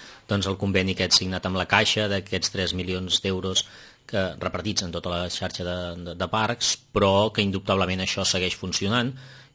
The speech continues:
i aquest ha sigut un dels punts que va molt lligat amb el que abans,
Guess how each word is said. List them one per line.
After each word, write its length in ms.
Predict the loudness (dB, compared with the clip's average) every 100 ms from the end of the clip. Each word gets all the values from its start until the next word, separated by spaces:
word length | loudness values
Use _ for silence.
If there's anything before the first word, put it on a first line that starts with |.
| -2
i 200 | 4 6
aquest 360 | 6 4 4 2
ha 20 |
sigut 280 | 2 2 0
un 80 | 2
dels 180 | 2 0
punts 460 | 0 2 4 2 2 -8 -12 -2
que 100 | 4
va 100 | 4
molt 180 | 4 4
lligat 340 | 4 4 4
amb 120 | 2
el 80 | 0
que 60 | 0
abans, 160 | -2